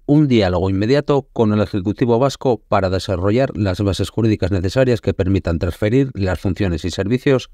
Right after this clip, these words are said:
relacionados con la emisión y gestión administrativa de los permisos de conducir en la comunidad autónoma.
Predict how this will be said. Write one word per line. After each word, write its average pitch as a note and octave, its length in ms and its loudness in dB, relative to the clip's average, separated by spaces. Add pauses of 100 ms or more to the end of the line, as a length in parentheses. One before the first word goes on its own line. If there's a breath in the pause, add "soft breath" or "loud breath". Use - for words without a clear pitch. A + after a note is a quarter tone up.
relacionados A2+ 800 0
con G#2+ 140 0
la F#2 40 0
emisión F#2 460 -2
y F2+ 80 -4
gestión B2+ 440 -2
administrativa G#2 840 0
de F#2+ 200 0
los F2+ 120 -4
permisos G2+ 400 0
de F#2 80 0
conducir F#2 560 0
en G2 100 0
la F2 100 0
comunidad F#2+ 420 0
autónoma. D2+ 520 -2